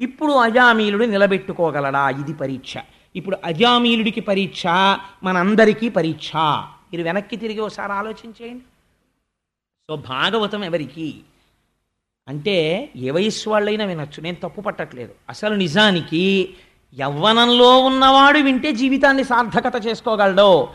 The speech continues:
కాబట్టి ఇప్పుడు ఏమైంది? అందుకని అజామీలుడి యవ్వనాన్ని వ్యాసుడు అంతవర్ణన చేశాడు.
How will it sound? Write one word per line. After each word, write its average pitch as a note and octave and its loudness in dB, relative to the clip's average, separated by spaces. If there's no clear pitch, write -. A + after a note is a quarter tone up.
కాబట్టి B3 -2
ఇప్పుడు A#3 0
ఏమైంది? C4 4
అందుకని B3+ 2
అజామీలుడి C#4+ 4
యవ్వనాన్ని C4 4
వ్యాసుడు B3+ 2
అంతవర్ణన C#4 4
చేశాడు. A3 -2